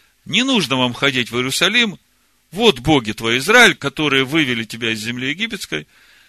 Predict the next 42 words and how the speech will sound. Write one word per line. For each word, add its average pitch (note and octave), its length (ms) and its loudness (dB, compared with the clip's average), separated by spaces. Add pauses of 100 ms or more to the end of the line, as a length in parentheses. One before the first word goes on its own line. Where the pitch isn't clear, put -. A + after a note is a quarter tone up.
(140)
и G#3 80 -6
поставил C#3 580 -2
одного G2+ 460 -6
в F2+ 80 -12
Вифиле, F#3 460 -4 (420)
а C3 140 -6
другого F#3+ 400 -4
в F2 80 -16
Дане. E2 360 -6 (1080)
И B2+ 80 -6
повело D#3+ 440 2
это B2 160 0
ко B2 140 -4
греху, C#3 640 -4
ибо C3+ 240 0
народ C#3+ 260 0
стал B2+ 220 -4
ходить B2+ 480 -6 (120)
к - 80 -8
одному A#2 380 -4
из A#2 140 -4
них E3 240 -4
даже C3 260 0
в G#2+ 80 -12
Дан. F2+ 320 -6 (720)
И A#2+ 80 -6
построил C3+ 480 -2
он A#2 140 0
капище F#3 500 2
на G3 140 -2
высоте, G3 440 -4
и E3 60 -4
поставил C#3+ 540 0
из B2 80 -8
народа C3 320 -4
священников, F3 720 -4
которые D#3+ 340 -6
не E3+ 160 0
были D3 260 -2
из C#3+ 60 -4
сынов D3+ 380 -4
Левиных. C#3 720 -2